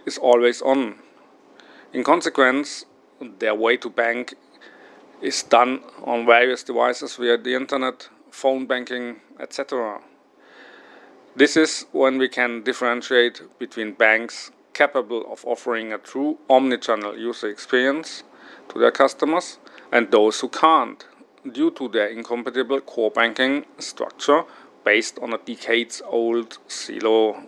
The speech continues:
topology. Imagine they, they would even have to integrate a brand new channel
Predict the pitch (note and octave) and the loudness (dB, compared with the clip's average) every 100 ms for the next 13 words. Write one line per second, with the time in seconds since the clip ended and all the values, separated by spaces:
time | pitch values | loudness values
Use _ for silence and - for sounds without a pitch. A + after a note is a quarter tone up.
0 | - - G#2+ A2 A2 - A2 - - - | -18 -12 -4 -4 -4 -6 -10 -12 -18 -20
1 | _ _ _ _ - - - - - - | _ _ _ _ -20 -20 -20 -20 -20 -2
2 | B2+ D3+ - C#3+ B2+ A#2 - _ _ - | 4 4 2 -4 -4 -4 -8 _ _ -12
3 | B2 A#2+ C3+ - B2+ - - _ _ - | -4 -4 -4 -6 -8 -8 -20 _ _ -6
4 | F#3 E3+ B2+ B2 - - C3 B2 C3 C3+ | -4 -2 -2 -4 -6 -12 -10 -8 -4 4
5 | C#3 C#3 C3 - - - A2 B2+ C3+ C#3 | 6 6 2 -18 -16 -12 2 6 6 2
6 | B2 - B2+ B2 A2 - | -6 -4 -4 -2 -4 -8